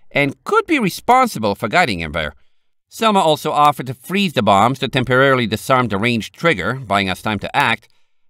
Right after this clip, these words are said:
but an amount at his mercy. The only way I've found to remove the bombs involves taking and holding the Defense Force fortress,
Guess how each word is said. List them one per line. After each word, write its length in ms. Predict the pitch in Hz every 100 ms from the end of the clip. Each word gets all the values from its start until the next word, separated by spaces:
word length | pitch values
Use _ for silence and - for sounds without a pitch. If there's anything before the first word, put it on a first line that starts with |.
| _
but 220 | - 147
an 80 | 143
amount 640 | 139 143 185 131 135 - -
at 100 | -
his 160 | 117 107
mercy. 560 | 123 165 156 - 73 - _ _ _ _ _ _ _
The 120 | -
only 220 | 185 202
way 180 | 190 190
I've 140 | 170
found 320 | - 170 170
to 80 | 170
remove 360 | 151 135 170 151
the 80 | 135
bombs 340 | 123 123 147
involves 380 | 143 127 131 -
taking 500 | - 170 - 170 156
and 80 | 113
holding 400 | 117 147 147 131
the 80 |
Defense 340 | 117 139 143 123
Force 220 | 131 113
fortress, 420 | - 170 123 113